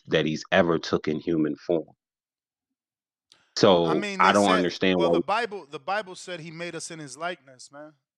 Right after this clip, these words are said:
Speaker 2: End the story. No need
Speaker 1: Yeah,
Speaker 2: for a
Speaker 1: I
Speaker 2: show.
Speaker 1: I under-, I understand that, but he's a s-, but God is a spirit.
Speaker 2: But it don't matter.
Speaker 1: And he
Speaker 2: His spirit has
Speaker 1: Okay,
Speaker 2: a
Speaker 1: so
Speaker 2: shape
Speaker 1: fine.
Speaker 2: and a form
Speaker 1: So
Speaker 2: because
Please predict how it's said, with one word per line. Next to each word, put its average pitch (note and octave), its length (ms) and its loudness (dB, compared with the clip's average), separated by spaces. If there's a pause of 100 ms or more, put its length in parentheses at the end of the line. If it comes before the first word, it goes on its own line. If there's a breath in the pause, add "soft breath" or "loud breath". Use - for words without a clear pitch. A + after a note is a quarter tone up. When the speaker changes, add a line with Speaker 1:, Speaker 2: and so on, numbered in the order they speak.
(120)
Speaker 2:
End D3+ 160 -12
the D3 60 -18
story. D#3 460 -12
No D3 140 -16
need A2 160 4
Speaker 1:
Yeah, B2 160 6
Speaker 2:
for - 60 -6
a - 20 0
Speaker 1:
I G#2 40 -2
Speaker 2:
show. D#3+ 380 -8 (760)
Speaker 1:
I G#2 40 0
under-, G#2+ 220 0 (220)
I G2 100 2
understand G#2 580 2
that, D#2 200 -4
but E2+ 140 2
he's F#2 200 0
a D2 40 -4
s-, - 180 -10 (140)
but - 220 -4
God G2+ 280 4
is E2 160 0
a D2+ 60 -4
spirit. F#2 540 2 (400)
Speaker 2:
But D#3 140 -10
it C#3 120 -12
don't E3 280 -10
matter. E3 540 -6
Speaker 1:
And C#3 180 4
he C#3 100 2
Speaker 2:
His F3+ 140 -2
spirit G#3+ 460 -6
has E3+ 260 2
Speaker 1:
Okay, C#3 200 2
Speaker 2:
a - 0 -
Speaker 1:
so B2+ 160 0
Speaker 2:
shape - 100 -2
Speaker 1:
fine. D3 160 -4
Speaker 2:
and F3 180 -6
a D#3+ 60 -12
form G3 500 -10
Speaker 1:
So C3 140 6
Speaker 2:
because - 0 -